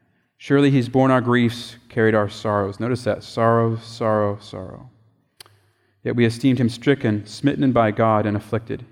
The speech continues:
He was wounded for our transgressions. He was bruised for our iniquities.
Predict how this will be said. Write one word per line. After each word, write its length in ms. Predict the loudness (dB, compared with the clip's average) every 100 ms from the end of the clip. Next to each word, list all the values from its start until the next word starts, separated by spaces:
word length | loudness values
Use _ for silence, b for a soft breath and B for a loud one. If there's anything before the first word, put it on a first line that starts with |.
| _
He 120 | 2
was 160 | 2 4
wounded 460 | 4 4 6 2 2
for 160 | 2
our 100 | 2
transgressions. 880 | 2 0 0 0 -2 -2 -8 -8 -10 b b
He 100 | 0
was 140 | 0 2
bruised 380 | 4 4 4 2
for 140 | 2
our 40 |
iniquities. 600 | 4 2 0 -2 -2 -4